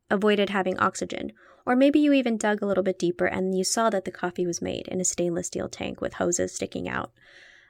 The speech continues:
Um, so now what happens is you've linked the two. You've linked the flavor with that equipment, and then we think that the equipment is responsible for that flavor.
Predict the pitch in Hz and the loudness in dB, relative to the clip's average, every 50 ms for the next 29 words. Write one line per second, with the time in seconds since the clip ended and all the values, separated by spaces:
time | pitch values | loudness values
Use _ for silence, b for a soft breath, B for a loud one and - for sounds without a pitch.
0 | B - 226 226 226 - - - - 269 254 277 311 349 359 320 - - - - | B -4 -2 -2 -2 -2 0 0 2 4 4 6 6 6 6 4 2 0 0 0
1 | 277 254 302 330 330 - 233 226 220 - 226 214 214 226 220 214 220 220 254 277 | 0 2 2 0 0 0 -2 -2 -2 -2 -2 -2 -2 -2 -4 -2 0 4 4 4
2 | 269 - - - 196 - - 175 - - 196 - 190 196 - 233 254 254 - - | 4 2 -2 -8 -6 -6 -4 -6 -6 -6 -8 -10 -8 -4 -2 0 0 -2 -2 -4
3 | - 226 214 - - 240 247 269 285 254 202 185 190 196 - - - 202 202 - | -8 -6 -6 -4 -2 0 2 2 2 2 2 0 0 -2 -6 -4 -4 -4 -4 -4
4 | - - 196 190 - - 208 - - - - - - - - - - - B B | -4 -4 -4 -4 -4 -6 -4 0 2 2 2 2 -4 -8 -8 -10 -18 -20 B B
5 | B B B B B - 226 233 262 294 330 320 302 294 - 247 233 - - 214 | B B B B B 0 2 2 4 4 4 2 2 0 -2 -4 -4 -4 -6 -6
6 | - - 196 196 - - 349 349 - 226 208 190 - - 208 202 - - 196 - | -2 -2 -2 0 4 6 6 6 6 2 -4 -4 -2 -4 -4 -4 -2 -4 -4 0
7 | - - 180 185 - - - 190 190 - - 170 170 180 - - - - 349 349 | 0 0 0 0 -2 -4 -4 -6 -4 -2 -2 -2 0 0 -4 -4 0 4 4 4
8 | 269 208 - - _ | 4 4 -2 -8 _